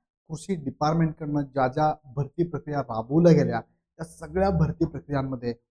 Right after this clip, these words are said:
उमेदवारांना नियुक्त्या मिळणार आहे. प्लस नियुक्ती दिल्यानंतर काही उमेदवार किंवा काही अधिकारी already ज्या पदावरती काम करत आहे, त्या पदांवर त्यांना पदोन्नती सुद्धा देण्यात येणार आहे. या संदर्भातली माहिती,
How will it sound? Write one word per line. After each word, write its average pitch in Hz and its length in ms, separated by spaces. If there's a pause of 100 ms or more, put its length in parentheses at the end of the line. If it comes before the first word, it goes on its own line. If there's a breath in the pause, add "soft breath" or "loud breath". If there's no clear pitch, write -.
(120)
उमेदवारांना 135 340
नियुक्त्या 123 540
मिळणार 95 260
आहे. - 140 (600)
प्लस - 320 (240)
नियुक्ती 165 520
दिल्यानंतर 147 560
काही 165 500
उमेदवार 147 500
किंवा 165 260
काही 180 240 (160)
अधिकारी 175 420
already 160 300
ज्या 147 180
पदावरती 139 520
काम 123 320
करत 120 300
आहे, 113 220 (380)
त्या 165 80
पदांवर 160 560
त्यांना 147 260
पदोन्नती 143 600
सुद्धा 127 340
देण्यात 117 320 (160)
येणार 95 240
आहे. - 220
या 175 100
संदर्भातली 175 840
माहिती, 147 560